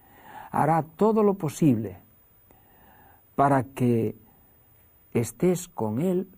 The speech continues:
por la eternidad y esa será una vida maravillosa. Pues, ¿y eso cómo lo recibimos? Pues alimentándonos. ¿De qué? Alimentando mi parte espiritual. ¿Con qué?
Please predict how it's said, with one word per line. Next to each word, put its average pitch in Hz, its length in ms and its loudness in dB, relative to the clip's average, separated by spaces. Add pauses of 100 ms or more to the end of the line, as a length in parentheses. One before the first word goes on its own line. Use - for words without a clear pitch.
(320)
por 185 280 2
la 156 180 -2
eternidad 117 800 -4 (360)
y 151 120 0
esa 202 200 -4
será 127 340 -6
una 120 220 -4
vida 113 340 -4
maravillosa. 110 1040 -8 (1300)
Pues, 127 280 -4
¿y 143 140 0
eso 147 220 -6
cómo 147 220 -4
lo 143 140 -2
recibimos? 131 800 -6
Pues 110 220 -8
alimentándonos. 104 1200 -6 (280)
¿De 139 220 0
qué? 139 280 -4 (320)
Alimentando 165 680 0
mi 147 140 0
parte 143 360 -4
espiritual. 104 800 -6 (240)
¿Con 147 240 -4
qué? 151 320 -4